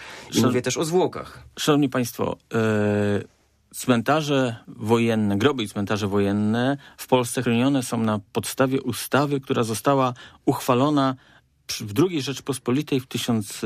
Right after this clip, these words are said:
Speaker 2: dziewięćset trzydziestym trzecim roku. Ta ustawa właściwie bez wielkich zmian obowiązuje do dnia dzisiejszego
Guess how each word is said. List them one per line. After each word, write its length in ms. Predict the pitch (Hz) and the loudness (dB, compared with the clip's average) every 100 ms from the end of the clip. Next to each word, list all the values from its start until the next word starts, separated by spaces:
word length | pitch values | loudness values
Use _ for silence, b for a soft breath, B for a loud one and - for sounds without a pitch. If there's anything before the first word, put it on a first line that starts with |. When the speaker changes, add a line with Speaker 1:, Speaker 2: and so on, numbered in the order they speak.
| 107 | 0
Speaker 2:
dziewięćset 480 | 101 143 147 135 120 | 2 2 2 -2 -4
trzydziestym 500 | - 113 143 - 123 | -4 0 -2 -2 -6
trzecim 360 | - 107 104 98 | -6 -8 -6 -6
roku. 260 | - - _ B B B B | -6 -12 _ B B B B
Ta 100 | 123 | 0
ustawa 340 | 123 - 160 | 2 2 2
właściwie 500 | 139 127 - 143 143 | 2 -2 -4 0 0
bez 320 | 123 117 139 120 | 0 0 0 0
wielkich 420 | 131 120 123 104 | -2 -2 -4 -2
zmian 300 | 120 131 135 | 2 2 2
obowiązuje 640 | 123 113 117 110 135 123 | -2 -2 -2 0 0 0
do 260 | 101 - 107 | 0 0 0
dnia 400 | 101 113 131 131 | 0 0 2 2
dzisiejszego 840 | 110 104 107 - 101 95 58 78 | -2 -6 -4 -2 -2 0 -2 -4